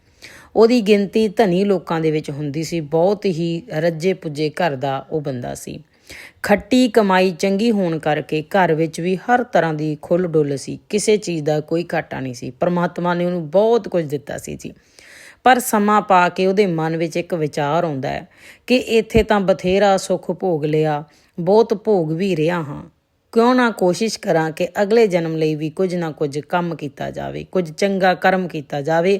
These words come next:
ਤਾਂ ਕਿ ਮੇਰੇ ਅਗਲੇ ਜਨਮ ਲਈ ਵੀ ਮੈਨੂੰ ਗਾਂਹ ਚੰਗੀ ਥਾਂ 'ਤੇ ਢੋਈ ਮਿਲ ਜੇ। ਇਹ ਧਨ ਪਦਾਰਥ ਕਿਉਂਕਿ ਇੱਥੇ ਹੀ ਰਹਿ ਜਾਣੇ ਨੇ।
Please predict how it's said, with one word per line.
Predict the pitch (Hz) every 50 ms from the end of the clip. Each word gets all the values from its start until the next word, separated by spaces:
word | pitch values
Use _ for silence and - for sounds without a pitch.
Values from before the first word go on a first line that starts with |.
| - - - - - _ -
ਤਾਂ | 202 196 202
ਕਿ | 196 - 196
ਮੇਰੇ | 185 180 180 170 175 175 - 180
ਅਗਲੇ | 180 180 180 180 175
ਜਨਮ | 156 160 165 156 156 156 156
ਲਈ | 151 156 151 151
ਵੀ | 143 143 180 202 196 - - - _ _ _ _ _ _ _ _ _ _ _ _ _ 170
ਮੈਨੂੰ | 180 190 185 175 165 160 160 156
ਗਾਂਹ | 165 165 175 180 160 - - _ _ _ _ _
ਚੰਗੀ | - 208 208 208 190 202 202
ਥਾਂ | - - 175 156 151
'ਤੇ | 147 156 147
ਢੋਈ | 135 - 180 170 156
ਮਿਲ | 143 139 139 135 131
ਜੇ। | - - 135 135 _ _ _ _ - - - - _ _
ਇਹ | 233 247 254
ਧਨ | 208 - 269 240 202 196
ਪਦਾਰਥ | 185 180 196 196 190 180 170 170 170 -
ਕਿਉਂਕਿ | 165 170 165 - 180 175 160 - 170 170
ਇੱਥੇ | 175 - 196 185 185 - -
ਹੀ | 190
ਰਹਿ | 160 151 139 139 143
ਜਾਣੇ | 147 143 131 131 131 123
ਨੇ। | 127 127 139